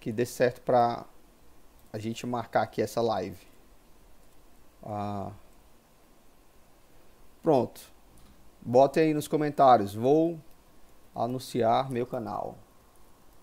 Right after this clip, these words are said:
Não, meu canal não. "Vou anunciar meu produto."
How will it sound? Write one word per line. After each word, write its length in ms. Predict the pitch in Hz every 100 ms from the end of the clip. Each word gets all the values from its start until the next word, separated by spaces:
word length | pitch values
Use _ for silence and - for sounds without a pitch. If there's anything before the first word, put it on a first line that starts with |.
| - - - - - - -
Não, 120 | 151
meu 120 | 147
canal 360 | 156 156 151 156
não. 200 | 113 95
"Vou 160 | 104 147
anunciar 640 | 147 131 - 127 135 143
meu 160 | 127
produto." 540 | 135 131 107 104 -